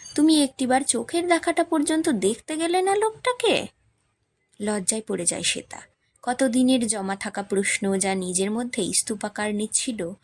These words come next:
তা ওগরাতে থাকে এবার। "বলতে পারেন কাকিমা,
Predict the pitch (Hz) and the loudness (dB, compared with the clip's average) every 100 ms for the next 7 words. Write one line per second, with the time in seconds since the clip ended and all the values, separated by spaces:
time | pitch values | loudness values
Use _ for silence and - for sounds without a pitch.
0 | - - - - 240 233 190 190 185 196 | -20 -20 -20 -10 -6 -4 -2 -2 -2 -6
1 | - 196 254 233 170 135 - _ _ _ | -8 -6 -2 -2 -2 -4 -6 _ _ _
2 | _ _ _ _ 190 190 196 233 285 320 | _ _ _ _ -4 -2 0 -2 0 2
3 | 349 - 196 - 220 330 | 2 2 -2 0 0 0